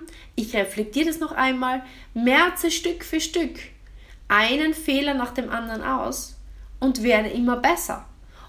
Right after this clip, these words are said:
Und indem ich immer besser werde, wird auch das Gegenüber sich immer besser betreut fühlen, immer besser aufgehoben fühlen,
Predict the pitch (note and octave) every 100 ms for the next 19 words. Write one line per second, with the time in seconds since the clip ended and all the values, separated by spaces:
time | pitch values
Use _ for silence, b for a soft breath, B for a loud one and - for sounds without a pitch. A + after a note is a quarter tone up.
0 | b C4+ C4 C4+ C#4+ C#4 C4+ E4+ G4+ -
1 | C4+ C4 A#3+ C4 F4+ - G#3 F3+ F3 F3+
2 | B3 E4 B B B - B3 C#4 - C4
3 | - C4 - C4 B3+ D4 F4 - G3+ G#3
4 | G#3+ A3 G3+ - E3+ F#3 F#3+ B3 C#4+ C#4
5 | - C4+ B3 B3 C4 C4 B B A3 G3+
6 | F#3+ F#3+ - B3 D#4+ D#4+ C4 A#3+ B3 B3
7 | A#3+ B3 A#3+ A#3+ B3 -